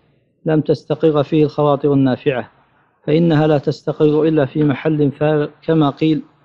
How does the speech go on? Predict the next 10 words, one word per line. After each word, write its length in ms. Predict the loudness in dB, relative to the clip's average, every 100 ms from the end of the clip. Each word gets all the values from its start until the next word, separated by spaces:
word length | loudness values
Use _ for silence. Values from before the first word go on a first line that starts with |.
| _ _ _ _
"أتاني 520 | -4 0 2 4 4
هواها 300 | 4 4 2
قبل 300 | 0 -2 0
أن 240 | 0 0 0
أعرف 340 | -2 -2 -2
الهوى، 360 | -2 0 0 -4 -10 _
فصادف 480 | -10 -4 -2 -2 -4
قلباً 400 | -2 -2 0 -4
خالياً 440 | -2 -2 -2 -2
فتمكن". 720 | -2 -4 0 -2 -2 -8 -12